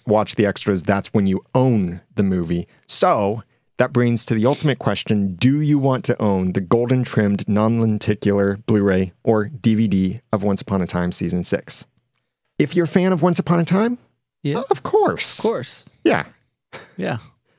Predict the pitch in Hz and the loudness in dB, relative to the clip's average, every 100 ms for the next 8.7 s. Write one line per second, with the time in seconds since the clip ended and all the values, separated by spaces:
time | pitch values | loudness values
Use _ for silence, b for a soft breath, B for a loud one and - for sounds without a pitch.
0 | _ _ _ - 135 131 143 143 139 - | _ _ _ -2 -2 0 2 4 2 0
1 | - 277 240 208 170 147 - 113 110 107 | 0 2 2 4 2 0 -2 2 2 0
2 | - 110 120 101 - 110 - 104 - 107 | -2 0 0 0 0 -2 -2 -2 -2 -2
3 | 120 117 - - b b b b b _ | 0 -2 -4 -10 b b b b b _
4 | 135 139 143 139 127 139 120 101 90 90 | 2 4 2 2 0 0 0 0 0 -4
5 | 71 - _ _ 110 110 110 107 - - | -6 -12 _ _ 2 4 4 0 -4 0
6 | 117 113 110 - 104 101 92 - 98 - | 2 4 2 2 0 2 0 0 0 0
7 | 95 92 - - 101 95 92 92 90 90 | 0 -2 -6 -4 0 2 2 2 2 2
8 | 98 95 95 95 92 90 92 | 0 2 2 2 0 -2 -4